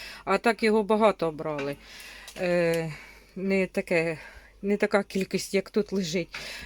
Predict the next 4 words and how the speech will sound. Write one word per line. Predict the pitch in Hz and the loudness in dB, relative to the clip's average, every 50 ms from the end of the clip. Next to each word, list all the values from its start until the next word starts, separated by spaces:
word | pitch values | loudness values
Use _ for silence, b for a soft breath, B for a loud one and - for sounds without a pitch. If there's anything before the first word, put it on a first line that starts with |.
| B B | B B
Молоко, | - 185 190 190 196 208 208 214 214 214 214 - - 208 196 190 185 | -4 -2 0 2 2 4 4 6 4 4 2 2 2 2 4 4 2
майонез, | 185 185 185 190 196 190 190 202 220 226 208 185 - - - | 2 2 2 2 4 4 4 4 4 4 4 2 2 -2 -4
йогурт, | 190 190 214 226 226 208 160 185 190 185 175 - | -2 2 4 4 4 4 2 0 -4 -4 -4 -8
сметана. | - - - 196 196 202 208 208 202 - - - 208 202 196 190 185 180 185 185 180 175 | -8 -6 -2 0 2 4 4 2 2 0 2 2 4 4 4 4 4 4 4 4 4 2